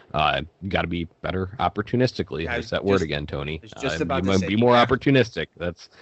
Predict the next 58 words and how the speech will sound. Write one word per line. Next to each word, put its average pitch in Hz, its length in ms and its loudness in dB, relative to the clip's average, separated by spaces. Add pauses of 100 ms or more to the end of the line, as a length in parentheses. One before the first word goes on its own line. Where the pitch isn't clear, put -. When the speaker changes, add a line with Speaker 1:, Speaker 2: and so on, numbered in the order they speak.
(640)
Speaker 1:
yeah, 104 240 4
you, 98 160 0
you 90 240 0
have 85 220 -2
to, 73 280 -8
uh, 82 220 -2
going 82 260 -8
forward. 80 380 -6
But 85 120 -4
hey, 87 300 -2
I, 87 400 -2
I 87 60 0
do 85 240 -10
like 85 240 -14
to - 60 -18
see 92 140 -8
those 82 160 -10
crooked - 300 -10
numbers 78 380 -12
up 67 100 -18
there. 67 120 -10
That's 73 180 -10
the 82 80 -8
other 76 160 -8
note 67 240 -12
here, 73 240 -8
there 67 200 -10
too. 76 220 -4
If - 80 -10
we're 76 60 -6
gonna 76 140 -6
get 82 100 -4
back - 160 -2
into 80 80 -6
the 73 60 -6
positives, 71 460 -6
crooked 98 280 -2
numbers, 78 360 -8
cool 76 260 -6
and 64 100 -10
tough. - 320 -4
All 95 80 4
right, 90 180 2
we 101 80 -4
talked 98 240 -2
a 95 60 -8
lot 92 120 0
about 90 220 -2
the 87 80 -8
offense, 82 400 -6
so 85 140 -8
let's 85 240 -12
move 85 180 -6
into 82 160 -6
pitching 82 380 -6
a 80 40 -6
little 82 220 -4
bit. 82 220 -6